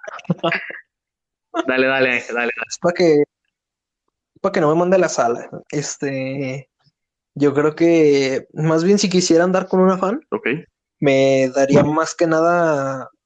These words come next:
Speaker 2: a la tarea o, eh, me daría el tiempo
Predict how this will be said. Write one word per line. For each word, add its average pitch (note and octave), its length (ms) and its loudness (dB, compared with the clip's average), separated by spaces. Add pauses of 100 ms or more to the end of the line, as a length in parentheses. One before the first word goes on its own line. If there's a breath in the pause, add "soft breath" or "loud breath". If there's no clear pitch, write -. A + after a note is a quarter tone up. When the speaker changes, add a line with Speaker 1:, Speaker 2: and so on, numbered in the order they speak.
(160)
Speaker 2:
a C3+ 80 0
la C#3 200 0
tarea D3 380 2
o, F3+ 140 4
eh, C#3 340 2
me C3+ 120 -4
daría C3+ 260 2
el D#3 160 -2
tiempo E3 480 -2